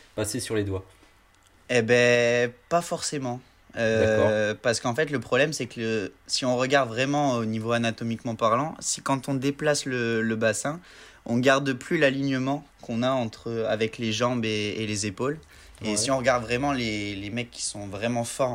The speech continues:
Speaker 2: en, en balance, tu vois que t'as tout le corps qui bouge du côté et pas juste le bassin qui décale. Ce qui fait que après, quand on va vouloir commencer à tenir sur un bras, eh ben, on va avoir tout ce qui est rotation de, de bassin, euh,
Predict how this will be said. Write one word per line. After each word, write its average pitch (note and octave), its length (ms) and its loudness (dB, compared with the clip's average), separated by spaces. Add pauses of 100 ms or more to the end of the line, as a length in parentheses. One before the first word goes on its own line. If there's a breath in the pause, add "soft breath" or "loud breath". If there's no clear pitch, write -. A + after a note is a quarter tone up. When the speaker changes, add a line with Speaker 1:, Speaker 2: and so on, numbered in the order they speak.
Speaker 2:
en, F#2+ 600 -10
en G#2 100 -6
balance, A2 480 0 (440 loud breath)
tu - 120 -6
vois B2+ 160 4
que - 80 -8
t'as A2+ 120 2
tout F3+ 280 -4
le D3+ 140 4
corps C3 260 0
qui - 160 -6
bouge A2+ 260 -4
du G#2 120 -10
côté A#2 420 -4
et G#2+ 60 -4
pas B2+ 200 2
juste B2+ 440 -4
le G#2+ 120 -4
bassin A2 340 0
qui A#2+ 140 -10
décale. A2 400 -4
Ce - 80 -6
qui A2+ 120 -12
fait C#3+ 180 0
que A#2+ 540 0
après, - 340 -2
quand B2 220 -6
on - 20 -4
va A#2 80 4
vouloir A2+ 280 -2
commencer A2+ 340 -2
à A2+ 40 0
tenir A2+ 340 -4
sur A2 180 -6
un G#2 80 -2
bras, A2+ 300 -2 (640 loud breath)
eh G#2+ 100 0
ben, A2+ 140 2
on A#2 80 4
va A2 100 6
avoir A2+ 240 0
tout - 100 -10
ce A2+ 60 -8
qui - 140 -4
est A#2 40 2
rotation A2+ 500 -2
de, G2+ 260 -4
de G2 160 -8
bassin, G#2 840 -2
euh, F#2+ 400 -8